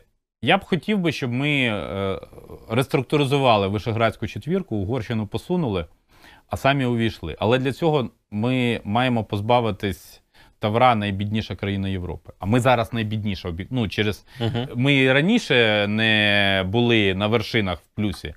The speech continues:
Speaker 1: а зараз скільки, яких ми збитків отримали. Тобто це сотні мільярдів доларів, і зрозуміло, що і рівень життя, і, і навіть рівень тіньової економіки, він, він став інший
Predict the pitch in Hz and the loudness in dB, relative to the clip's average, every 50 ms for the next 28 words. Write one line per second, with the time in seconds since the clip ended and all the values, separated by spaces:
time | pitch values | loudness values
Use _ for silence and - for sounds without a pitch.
0 | - - - - - - - - 101 104 110 123 135 139 127 113 - - - - | -16 -20 -20 -20 -20 -18 -4 -4 -2 4 4 4 6 4 2 -2 -4 -12 -18 -6
1 | - 123 107 104 113 113 104 - - 113 - - 107 101 92 92 95 113 101 - | -6 -6 -4 -2 -4 -4 -4 -4 -6 -8 -6 -4 -6 -4 -4 -4 -2 -4 -4 -4
2 | - 98 90 92 85 - 98 95 87 82 78 76 - - 85 - - 87 - - | -4 -6 -6 -6 -6 -4 -6 -4 -4 -4 -6 -8 -8 -10 -14 -14 -14 -14 -6 -2
3 | 107 95 - - - - - - - 127 123 107 117 113 113 113 107 110 110 107 | -2 -2 -2 -6 -20 -20 -20 -8 -2 -2 -2 0 0 0 0 0 2 2 4 4
4 | 104 95 90 98 95 92 98 123 131 117 104 92 92 85 87 90 87 98 98 95 | 4 2 0 -4 -6 -4 -2 -2 0 0 0 -2 -2 -4 -4 -4 -2 -2 -2 -2
5 | 98 104 107 110 110 98 90 - - - - 90 87 85 82 71 90 90 87 82 | -2 0 0 0 0 -2 -4 -6 -8 -8 -8 -6 -6 -4 -6 -6 -6 -6 -4 -4
6 | 92 95 110 110 104 104 98 87 85 92 - - - 117 120 120 98 87 - - | 0 0 2 2 2 0 -2 -2 -4 -6 -4 2 2 4 4 4 2 -2 -4 -4
7 | 90 92 90 78 - - 123 120 - - 117 117 113 98 - 117 123 123 117 110 | -4 -4 -4 -6 -8 -12 -20 -16 -4 -2 0 0 0 0 2 2 2 4 2 0
8 | 104 90 - 117 120 120 120 123 117 104 98 90 - 98 95 92 90 87 82 80 | -2 -2 -4 -2 -2 0 0 0 0 0 0 -2 -4 -4 -4 -4 -4 -4 -6 -8
9 | - 85 80 82 85 85 80 76 - - - - - 87 95 90 - - - 92 | -8 -8 -6 -6 -6 -6 -8 -10 -12 -16 -18 -14 -10 -8 -8 -8 -6 -4 -4 -4
10 | 87 - - 113 107 95 - - - | -4 -2 -2 -2 0 0 -2 -6 -14